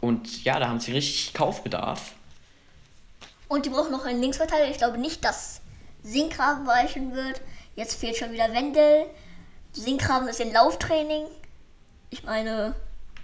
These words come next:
Speaker 2: Leverkusen ist mit den Ausfällen schon echt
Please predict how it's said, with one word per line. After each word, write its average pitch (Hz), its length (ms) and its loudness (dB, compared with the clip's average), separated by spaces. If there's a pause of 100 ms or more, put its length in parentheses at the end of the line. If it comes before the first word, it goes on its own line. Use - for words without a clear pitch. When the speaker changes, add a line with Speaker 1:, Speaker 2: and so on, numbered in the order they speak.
(1200)
Speaker 2:
Leverkusen 311 560 4
ist 277 180 -4
mit 277 100 -4
den 262 100 -4
Ausfällen 233 560 -2
schon - 200 -6
echt - 380 -10